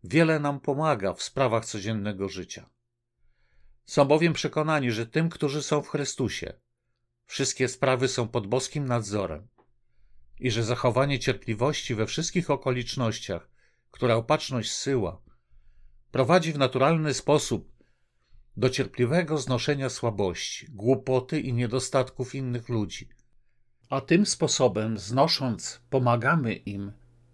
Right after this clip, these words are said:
gdy się nastręczy po temu sposobność. Prawdziwie cisi, to jest cierpliwie poddający się pod wolę Bożą odziedziczą ziemię. Pan Jezus nie miał na myśli,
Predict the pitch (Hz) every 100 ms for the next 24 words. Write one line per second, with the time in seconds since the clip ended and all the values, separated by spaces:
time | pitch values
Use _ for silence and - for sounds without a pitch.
0 | - 123 143 - 120 117 - - 160 165
1 | - 120 113 - 120 110 - - 113 -
2 | 107 92 87 - - - _ _ _ _
3 | _ _ _ _ _ _ _ _ _ _
4 | - 135 127 208 220 185 - 104 - 147
5 | 139 _ 127 120 131 - 123 113 185 185
6 | 143 127 110 131 135 165 165 135 127 113
7 | 110 98 135 147 139 117 - - 120 151
8 | 151 - 120 107 107 120 - 117 98 98
9 | 82 69 - _ _ _ - - - _
10 | _ - - - 135 139 147 120 131 135
11 | - - 127 139 143 127 110 101 110 123
12 | - 139 147